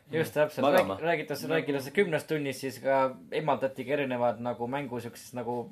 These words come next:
Speaker 1: ärakasutamise või ära-, mängu lõhkumise viisid, mis võimaldavad sul siis saada väga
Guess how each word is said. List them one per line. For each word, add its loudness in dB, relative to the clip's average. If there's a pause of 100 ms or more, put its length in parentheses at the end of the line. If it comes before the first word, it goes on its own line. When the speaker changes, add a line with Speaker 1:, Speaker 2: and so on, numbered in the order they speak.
Speaker 1:
ärakasutamise 2
või 4
ära-, 4
mängu 0
lõhkumise -2
viisid, -2
mis -10
võimaldavad -6
sul -8
siis -10
saada 0
väga 0